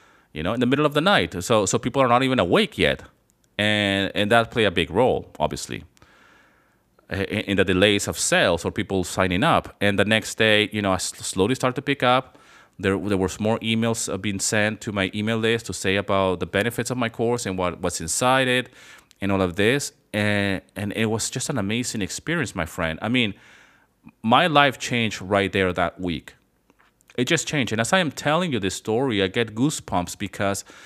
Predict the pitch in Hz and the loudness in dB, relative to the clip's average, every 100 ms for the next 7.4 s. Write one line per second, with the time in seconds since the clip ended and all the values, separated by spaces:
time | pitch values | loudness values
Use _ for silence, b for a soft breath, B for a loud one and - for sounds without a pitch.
0 | B - 95 - 151 160 104 95 110 120 | B -4 -4 -2 0 0 0 0 0 2
1 | 82 62 - _ _ _ _ - 98 98 | 0 -4 -12 _ _ _ _ -6 -4 -4
2 | 90 82 98 92 67 - _ _ _ _ | -6 0 2 2 0 -6 _ _ _ _
3 | - - 92 113 127 95 - 110 117 87 | -8 -4 -2 -2 0 -2 0 0 0 -2
4 | 85 87 101 107 147 95 87 131 117 90 | -4 -4 -6 -4 -2 -2 0 0 0 -4
5 | - - 92 - - - 120 156 101 90 | -8 -4 -4 -4 -8 -4 -2 -2 -2 -2
6 | 92 87 117 143 101 110 131 - 87 - | -2 -4 -4 -4 -2 -4 -4 -4 -8 -4
7 | - 196 - - | -2 0 -2 -8